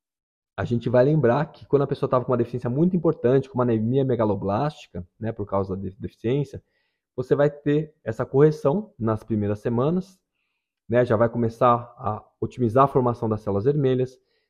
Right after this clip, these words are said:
você vai corrigir rapidamente os níveis de homocisteína, de ácido metilmalônico, e a resposta neurológica, que tem pessoas que estão com formigamento, né, estão com,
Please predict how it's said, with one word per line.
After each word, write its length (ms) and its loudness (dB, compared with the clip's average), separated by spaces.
você 200 0
vai 140 2
corrigir 420 2
rapidamente 800 0
os 60 -8
níveis 240 2
de 60 0
homocisteína, 760 -2
de 120 0
ácido 280 -2
metilmalônico, 880 -2
e 120 4
a 60 6
resposta 600 2
neurológica, 880 4
que 60 -18
tem 100 -6
pessoas 220 -6
que 60 -20
estão 140 -2
com 120 -18
formigamento, 960 0
né, 180 0
estão 220 -2
com, 240 -8